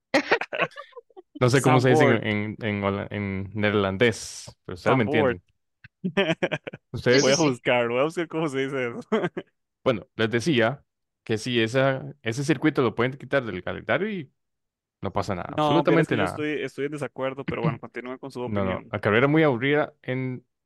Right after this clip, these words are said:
Speaker 2: términos de rebases y todo eso, estratégicamente,
Speaker 1: Ujú.
Speaker 2: creo que el-, ahí sí McLaren sí pegó la estrategia y súper bien, ¿verdad? Excelente.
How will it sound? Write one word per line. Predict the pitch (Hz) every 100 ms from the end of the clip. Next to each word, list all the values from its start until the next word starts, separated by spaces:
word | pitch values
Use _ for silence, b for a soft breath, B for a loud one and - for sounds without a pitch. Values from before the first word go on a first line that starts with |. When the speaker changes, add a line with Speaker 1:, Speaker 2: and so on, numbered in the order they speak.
| _ _
Speaker 2:
términos | 127 120 131 135 131 - _ _ _ _ _ _ _ _ _
de | 110 110 107
rebases | 98 101 123 131 123
y |
todo | 110 110 120
eso, | 127
estratégicamente, | 139 101 98 127 143 143 147 147 170 156
Speaker 1:
Ujú. |
Speaker 2:
creo | 123 123
que | 143
el-, | 139 82
ahí | 113 156
sí | 170 170
McLaren | 147 131 135 135
sí | 123
pegó | - 113 117
la |
estrategia | 120 90 87 110 120 127
y | 104 -
súper | - - 98 90
bien, | 101
¿verdad? | 95 92 92
Excelente. | 95 - 92 95 110 131 139